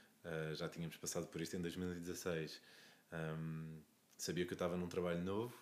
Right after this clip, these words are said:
mas, eh, mas também sabia que eu queria saber assim que ela, que ela tivesse notícias. Portanto, foi assim uma conversa meio difícil.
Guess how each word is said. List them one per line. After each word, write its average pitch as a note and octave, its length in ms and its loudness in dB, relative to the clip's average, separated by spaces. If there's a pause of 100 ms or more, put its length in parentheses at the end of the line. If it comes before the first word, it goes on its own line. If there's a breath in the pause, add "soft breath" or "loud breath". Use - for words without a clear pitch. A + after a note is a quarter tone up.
(120)
mas, G2 600 -2
eh, F#2 800 -2
mas F#2 140 -4
também F2+ 200 0
sabia F#2 240 2
que F#2 80 -4
eu F#2+ 80 2
queria F#2 260 2
saber F2 320 4
assim E2+ 220 -2
que - 80 -4
ela, E2 340 -2 (580 loud breath)
que - 80 -4
ela E2 120 2
tivesse E2+ 400 0
notícias. D#2+ 460 -2
Portanto, - 380 -4
foi E2+ 140 0
assim D#2+ 140 -2
uma F2 100 2
conversa F2+ 380 2
meio F2+ 180 2
difícil. C#3 520 0